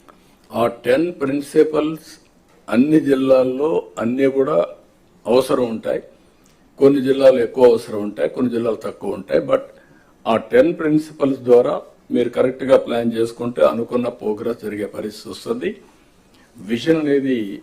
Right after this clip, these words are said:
ఒక డైరెక్షన్, ఈ విషయం అందరూ గుర్తుపెట్టుకోవాలి. విజన్ లేకుండా ఏదో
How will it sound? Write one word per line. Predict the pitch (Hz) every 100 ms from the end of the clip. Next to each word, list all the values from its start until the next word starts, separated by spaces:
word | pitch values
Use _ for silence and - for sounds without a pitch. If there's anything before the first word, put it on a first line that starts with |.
| _ -
ఒక | 104 -
డైరెక్షన్, | 101 101 98 - - - _ - - _ _ _ -
ఈ | 104
విషయం | 104 - 117
అందరూ | 95 104 101
గుర్తుపెట్టుకోవాలి. | 87 85 82 - 82 76 73 _ _ _ _ _ _ _ _ _ _
విజన్ | 104 120 151 156 147
లేకుండా | 139 135 135 131 - - -
ఏదో | 127